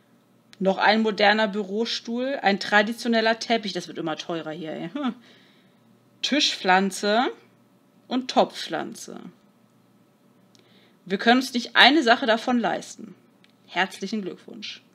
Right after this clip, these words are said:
<laughs> Wofür brauchen wir das alles? Wir, wir haben, wir können nicht mal einen Schreibtisch kaufen für den Bürostuhl.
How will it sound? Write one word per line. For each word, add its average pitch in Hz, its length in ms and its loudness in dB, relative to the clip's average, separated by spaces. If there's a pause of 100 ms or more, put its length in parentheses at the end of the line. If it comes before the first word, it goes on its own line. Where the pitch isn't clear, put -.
(120)
<laughs> 170 160 -4 (1120)
Wofür 233 340 4
brauchen 190 380 2
wir 170 80 2
das 147 160 -6
alles? - 340 -10
Wir, 175 220 0
wir 196 80 4
haben, 214 100 4
wir 190 220 -4
können 233 160 2
nicht - 140 -4
mal 233 80 4
einen 208 100 2
Schreibtisch - 500 2
kaufen 175 300 0
für 180 100 -8
den 165 160 -2
Bürostuhl. 156 640 -8